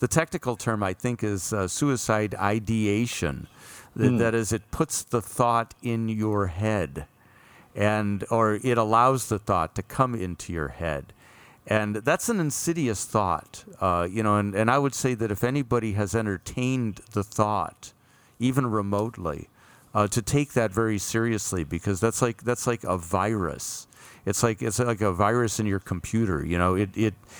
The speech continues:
Speaker 1: it gets into your thinking and it doesn't go away. And so, and it's probably a good time just to mention, and we will a couple of times, I know it's kinda cliche, but it's not cliche, that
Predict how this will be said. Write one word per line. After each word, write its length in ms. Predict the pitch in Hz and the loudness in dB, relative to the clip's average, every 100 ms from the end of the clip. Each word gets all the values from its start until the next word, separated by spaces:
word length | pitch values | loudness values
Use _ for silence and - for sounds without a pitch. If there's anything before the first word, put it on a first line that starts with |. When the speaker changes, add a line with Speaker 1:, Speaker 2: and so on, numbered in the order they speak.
| - - | -18 -2
Speaker 1:
it 180 | 113 92 | -2 2
gets 260 | 131 135 - | 2 2 0
into 360 | 143 151 - | 0 0 0
your 140 | 120 104 | 0 0
thinking 640 | - 120 123 104 98 92 | -2 -2 -2 -4 -4 -4
and 160 | 98 104 | -2 -2
it 160 | 87 | 0
doesn't 380 | 110 117 117 101 | 0 0 -2 -2
go 160 | 104 101 | 0 2
away. 720 | 92 87 82 95 92 69 - _ _ - _ _ - | 0 0 0 0 -2 -6 -12 _ _ -20 _ _ -4
And 220 | 98 98 | 0 0
so, 360 | 95 - 95 90 | 0 2 4 4
and 100 | 98 | 2
it's 160 | 120 117 | 0 2
probably 260 | 185 226 151 | 2 2 0
a 20 | |
good 160 | 113 117 | -2 -2
time 240 | 127 113 | -2 -2
just 220 | 107 127 | -4 -6
to 60 | 101 | -4
mention, 420 | 104 117 - 104 | -2 -2 -4 -4
and 100 | 95 | -2
we 100 | 98 | -2
will 200 | 98 123 | 2 2
a 60 | 107 | 2
couple 320 | - 120 - | 0 -2 -2
of 80 | 101 | -6
times, 260 | 104 95 95 | -4 -6 -2
I 140 | 120 | 0
know 140 | 135 | 0
it's 100 | 139 | 0
kinda 260 | - 123 120 | -2 -4 -4
cliche, 540 | - - 98 - 107 | -4 -8 -8 -2 -2
but 180 | 127 107 | 0 -2
it's 160 | 95 - | -2 -2
not 220 | 123 160 | -2 -2
cliche, 520 | - 90 73 - 73 | -4 -6 -6 -6 -6
that 180 | 71 85 | -4 -8